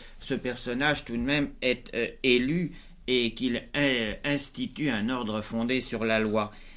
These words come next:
Et il me semble qu'il y a chez Jean Demain, dans cette perspective-là, euh, quelque chose qu'on pourrait presque rapprocher de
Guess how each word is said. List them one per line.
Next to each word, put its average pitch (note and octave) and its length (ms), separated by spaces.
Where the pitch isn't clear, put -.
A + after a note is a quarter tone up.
Et C3+ 600
il D#3 140
me D#3 140
semble D3+ 520
qu'il C#3 260
y C#3 120
a A#2 420
chez G#2 560
Jean C3+ 260
Demain, C#3 380
dans A2+ 160
cette A2+ 200
perspective-là, C3+ 1040
euh, C#3+ 120
quelque D#3+ 420
chose E3+ 460
qu'on B2 340
pourrait C3+ 360
presque D3+ 440
rapprocher A#2+ 800
de A#2+ 680